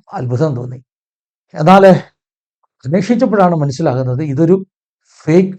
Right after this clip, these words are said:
ഫോട്ടോയാണ്. നമ്മളിൽ പലരും ഇത് ഷെയർ ചെയ്തുകൊണ്ടിരിക്കുകയാണെന്ന് എനിക്ക് തോന്നുന്നു. അതുകൊണ്ട് നമ്മുടെ പാഠഭേദത്തിന്റെ ചാനലിലൂടെ ഇതൊരു ഫേക്ക് ന്യൂസ് ആണ് എന്ന് ഉറപ്പിച്ചു പറയാൻ വേണ്ടിയാണ് ഈ ഒരു സമയം ഉപയോഗിക്കുന്നത്.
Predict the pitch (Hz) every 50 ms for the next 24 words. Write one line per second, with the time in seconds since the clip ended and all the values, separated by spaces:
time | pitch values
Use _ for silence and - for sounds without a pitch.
0 | - - 139 131 123 135 135 127 151 151 147 - - _ _ _ _ 220 226 233
1 | _ 240 151 143 131 135 151 165 165 147 147 135 139 151 180 175 - - - 151
2 | 135 147 156 - - - - - 127 127 143 170 165 147 147 143 143 139 139 131
3 | 127 127 135 127 123 123 123 127 123 120 120 120 120 - 123 113 117 123 156 -
4 | _ _ _ _ _ _ _ _ _ _ _ _ _ _ _ _ _ - - 160
5 | 185 196 220 202 214 208 202 180 - - - 175 165 156 156 170 170 143 151 147
6 | 143 143 151 151 156 165 160 151 - 175 156 151 147 151 131 131 131 135 135 139
7 | 127 123 147 - _ _ _ _ _ _ _ _ _ _ _ _ _ _ _ -
8 | 156 156 160 190 190 190 190 165 160 185 185 190 214 226 233 226 - - 180 160
9 | 156 156 165 185 - - _ _ - 160 151 147 143 139 147 160 185 220 196 -
10 | _ _ _ _ _ _ _ _ _ _ _ _ _ _ _ _ _ - 160 156
11 | 151 123 180 - 180 170 151 147 143 147 160 160 165 156 131 131 131 127 127 131
12 | 160 226 - _ _ _ _ _ - 156 151 147 139 127 127 - 135 127 131 127
13 | 117 120 123 131 127 123 123 127 - - -